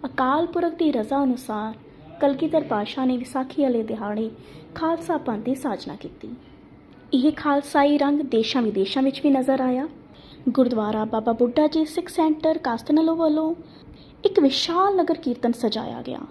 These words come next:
ਜਿਸ ਵਿੱਚ ਸੰਗਤਾਂ ਦਾ ਠਾਠਾ ਮਾਰਦਾ ਸਮੁੰਦਰ ਵੇਖਣ ਵਿੱਚ ਆਇਆ।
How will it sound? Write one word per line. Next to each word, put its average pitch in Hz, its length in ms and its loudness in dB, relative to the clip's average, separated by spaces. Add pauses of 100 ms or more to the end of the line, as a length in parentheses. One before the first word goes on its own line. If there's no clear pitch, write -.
ਜਿਸ 254 300 -2
ਵਿੱਚ 240 200 2 (340)
ਸੰਗਤਾਂ 381 560 0
ਦਾ 302 180 -2 (100)
ਠਾਠਾ 320 380 -4
ਮਾਰਦਾ 240 360 0
ਸਮੁੰਦਰ 233 500 -2
ਵੇਖਣ 220 360 0
ਵਿੱਚ 226 220 -4
ਆਇਆ। 226 280 -6